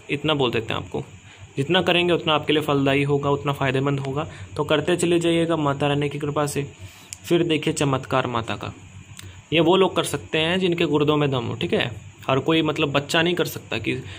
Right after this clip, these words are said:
कोई भी मुंह उठाया और शमशान में जा करके बैठ लिया, वहीं के वहीं, मतलब, रख लेंगे वहाँ की चीज़ें, समझे।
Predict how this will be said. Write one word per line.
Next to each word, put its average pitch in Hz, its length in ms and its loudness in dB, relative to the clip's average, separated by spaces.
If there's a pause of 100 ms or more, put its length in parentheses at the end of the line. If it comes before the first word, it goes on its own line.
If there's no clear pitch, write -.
(180)
कोई 147 120 10
भी 147 100 6
मुंह 147 220 6
उठाया 143 320 4
और 135 80 2
शमशान 135 380 0
में 135 100 0
जा 131 120 2
करके 131 220 0
बैठ 127 240 0
लिया, 123 160 2
वहीं 139 200 2
के 160 80 2
वहीं, 165 180 4
मतलब, 156 400 0
रख 156 160 0
लेंगे 160 220 4
वहाँ 127 140 0
की 127 100 -4
चीज़ें, 120 260 -4
समझे। 139 300 -6